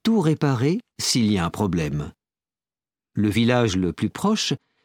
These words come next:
est à deux heures de marche, alors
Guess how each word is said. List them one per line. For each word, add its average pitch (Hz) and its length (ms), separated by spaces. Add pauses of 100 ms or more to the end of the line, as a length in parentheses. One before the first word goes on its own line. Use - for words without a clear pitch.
(160)
est 127 160
à 139 100
deux 170 460
heures 165 140
de 123 100
marche, 85 480 (520)
alors 101 460